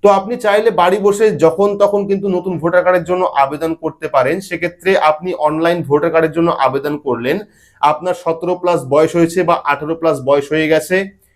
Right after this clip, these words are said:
আপনি অনলাইন থেকে বাড়ি বসে ভোটার কার্ড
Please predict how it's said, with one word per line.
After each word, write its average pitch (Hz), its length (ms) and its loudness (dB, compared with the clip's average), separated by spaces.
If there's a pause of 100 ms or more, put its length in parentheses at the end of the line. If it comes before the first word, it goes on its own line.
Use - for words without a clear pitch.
(120)
আপনি 185 340 0
অনলাইন 165 520 2
থেকে 175 260 -2
বাড়ি 143 280 2
বসে 165 480 -2 (360)
ভোটার 165 280 2
কার্ড 180 180 2